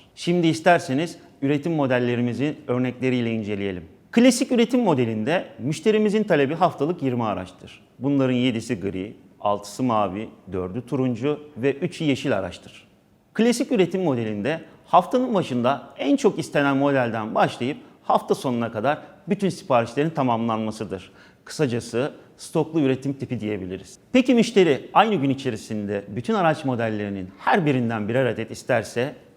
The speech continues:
elimizde istemiş olduğu ürün olmadığı için talebe karşılık verilmeyecektir. Heijunka örneğinde ise müşterinin her gün istemiş olduğu dört farklı modelin aynı gün içerisinde kaç vardiya çalışıyor ise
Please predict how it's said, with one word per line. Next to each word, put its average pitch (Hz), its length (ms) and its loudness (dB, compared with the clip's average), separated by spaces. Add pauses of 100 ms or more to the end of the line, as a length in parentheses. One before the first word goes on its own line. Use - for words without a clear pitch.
(120)
elimizde 110 580 -2 (140)
istemiş 156 420 -4
olduğu 135 320 2
ürün 123 200 0
olmadığı 123 460 0
için 127 460 -6
talebe 107 320 -4
karşılık 113 480 -4 (240)
verilmeyecektir. 95 840 -8 (140)
Heijunka 156 440 0
örneğinde 120 480 0
ise 113 280 -6 (300)
müşterinin 135 420 0
her 208 220 0
gün 131 160 0
istemiş 127 420 -4
olduğu 104 560 -4
dört 185 220 4
farklı 131 280 0
modelin 101 440 -6 (340)
aynı 226 260 4
gün 139 100 4
içerisinde 101 640 -6 (260)
kaç - 260 -4
vardiya 113 280 2
çalışıyor 110 500 -6
ise 92 360 -10